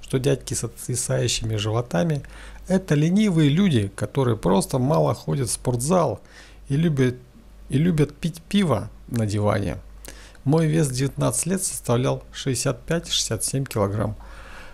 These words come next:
а весовая категория в спорте, которым я занимался, была до шестидесяти килограмм. За месяц до соревнований я начинал уменьшать калории, переходил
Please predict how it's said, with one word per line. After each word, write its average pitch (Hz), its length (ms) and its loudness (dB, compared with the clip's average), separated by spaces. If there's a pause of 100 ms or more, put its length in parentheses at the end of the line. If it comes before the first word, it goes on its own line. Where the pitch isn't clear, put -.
а 117 100 4
весовая 127 540 4
категория 147 720 2
в - 60 -6
спорте, - 500 -6 (160)
которым 131 420 0
я 120 80 2
занимался, 123 640 0 (260)
была 139 460 4 (460)
до 113 200 -2
шестидесяти 120 680 -4
килограмм. 110 640 -2 (380)
За 107 160 2
месяц 170 400 2
до 110 140 -4
соревнований 139 760 0
я 139 240 0
начинал 196 520 0
уменьшать 175 600 0
калории, 165 520 0
переходил 156 720 0